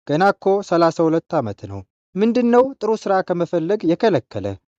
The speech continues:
ጭራሽ በእድሜ የሸመገሉ ሰዎች የሚሰሩትን ስራ ለመስራት መረጥክ። እውነቱን ልንገርህ፣ አንተ እዚህ ፍቅረኛ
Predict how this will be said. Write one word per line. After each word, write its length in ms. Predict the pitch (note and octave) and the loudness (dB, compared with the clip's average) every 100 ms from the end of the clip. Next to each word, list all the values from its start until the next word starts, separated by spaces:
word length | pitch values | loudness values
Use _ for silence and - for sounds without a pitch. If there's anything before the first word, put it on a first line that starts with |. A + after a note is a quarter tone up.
| - | -6
ጭራሽ 360 | F3+ F#3 A3 - D#3+ | -2 2 2 2 -2
በእድሜ 280 | E3+ F3+ G#3 | 0 2 2
የሸመገሉ 600 | G3 - F3+ F3+ F3 F3+ | 2 2 -2 -2 0 0
ሰዎች 280 | E3+ F3 E3+ | 0 -2 -2
የሚሰሩትን 640 | - E3 D#3 E3+ D3+ D#3 D3 | -6 -6 -2 -2 0 -4 -4
ስራ 160 | D3+ C#3+ | 0 2
ለመስራት 480 | C#3 C#3 B2 F3 G#3+ | 2 -2 -2 -2 -2
መረጥክ። 440 | D#3+ A#2 G#2 - _ _ _ - | -2 -2 -4 -8 _ _ _ 0
እውነቱን 460 | E3+ G#3+ G#3+ A3+ | 4 4 2 0
ልንገርህ፣ 440 | G3+ F#3 F3+ F#3+ G3+ _ _ C#3+ | 0 2 2 2 0 _ _ -6
አንተ 200 | F3 G#3 G3+ | -4 0 0
እዚህ 240 | F3+ F#3+ | 0 -4
ፍቅረኛ 360 | F#3 F#3 F3+ | -2 0 0